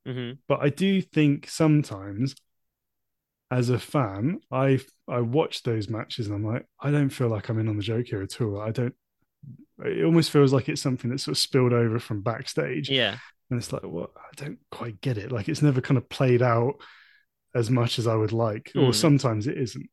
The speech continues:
Speaker 2: And I think that can, I don't know, impact, <laughs> impact how much I enjoy it. 'Cause I'm like,
Speaker 1: Okay.
Speaker 2: "Ah, I don't quite, I don't quite understand what they're doing here." Like, there's, you know,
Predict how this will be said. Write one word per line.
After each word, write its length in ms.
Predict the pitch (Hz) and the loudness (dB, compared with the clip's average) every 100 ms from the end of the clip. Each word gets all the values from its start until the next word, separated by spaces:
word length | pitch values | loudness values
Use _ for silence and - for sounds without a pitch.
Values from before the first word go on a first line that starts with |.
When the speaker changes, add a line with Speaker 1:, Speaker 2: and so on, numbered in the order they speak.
| - | 0
Speaker 2:
And 120 | 139 | 2
I 100 | 131 | 2
think 320 | 151 151 - 180 | 2 0 -2 -4
that 220 | 139 131 - | -2 -2 -4
can, 340 | - 127 117 113 _ _ _ _ _ _ _ _ - | 0 0 0 -4 _ _ _ _ _ _ _ _ -14
I 100 | 113 | -8
don't 280 | 135 113 113 | -4 -4 -6
know, 60 | 294 143 | -10 -6
impact, 640 | 123 117 - - - - _ _ _ - | -4 -4 -8 -10 -14 -16 _ _ _ -6
<laughs> 580 | - - - - 139 - | -4 -4 -8 -8 -4 0
impact 400 | 120 - 151 - | 0 2 -2 2
how 140 | 151 | 4
much 200 | 127 - | 4 4
I 100 | 143 | 4
enjoy 300 | 139 117 127 170 | 4 4 4 2
it. 140 | - | -2
'Cause 80 | - | -6
I'm 60 | 139 | -2
like, 80 | 156 | 0
Speaker 1:
Okay. 200 | 156 226 | 0 0
Speaker 2:
"Ah, 180 | 196 - - - | -2 -6 -16 -12
I 40 | 180 | -4
don't 160 | 240 | -4
quite, 240 | - 185 151 - _ _ _ _ _ _ _ - | 0 0 0 -6 _ _ _ _ _ _ _ -10
I 40 | |
don't 100 | 180 | -6
quite 140 | - 160 | -2 2
understand 380 | 143 - 143 135 | 2 2 2 2
what 100 | 113 | 2
they're 100 | 104 | -2
doing 420 | 131 135 113 98 | 2 2 2 -4
here." 280 | - - 139 | -8 -8 -6
Like, 240 | 131 131 | -6 -4
there's, 320 | 143 120 - - | -2 -2 -4 -4
you 100 | 131 | -4
know, 240 | 101 101 | -2 -6